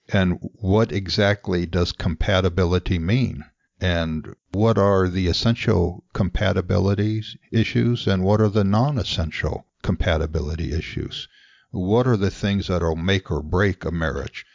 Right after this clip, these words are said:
when it comes to two people agreeing to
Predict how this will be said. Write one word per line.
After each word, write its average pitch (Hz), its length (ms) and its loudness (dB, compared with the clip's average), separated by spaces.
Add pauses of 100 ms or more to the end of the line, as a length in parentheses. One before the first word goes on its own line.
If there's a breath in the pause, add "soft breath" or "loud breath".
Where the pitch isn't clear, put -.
(200 soft breath)
when 101 160 2
it 82 160 -4
comes 82 380 -2
to 82 420 -2 (100)
two 101 140 0
people 85 500 0 (260)
agreeing 85 600 0
to 78 400 -2